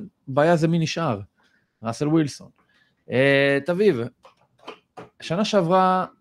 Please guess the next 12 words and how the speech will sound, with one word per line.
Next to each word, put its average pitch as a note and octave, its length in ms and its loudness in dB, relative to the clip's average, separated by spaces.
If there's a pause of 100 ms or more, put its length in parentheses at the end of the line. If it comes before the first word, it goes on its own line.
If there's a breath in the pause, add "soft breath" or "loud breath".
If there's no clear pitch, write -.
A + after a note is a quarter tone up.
לפני D#3 260 -8
שטעמת D3 460 -4
מהסחורה, C#3+ 800 -4 (120)
אני A2+ 80 -6 (140)
מניח C#3 280 -4
שהתרשמת B2+ 680 -2
מה-, G2+ 720 -4 (600)
התרשמת D4 420 -8
מהרזומה, F#3 720 0
זאת D3+ 100 -10
אומרת, E3 180 -6
זה, E3+ 120 -4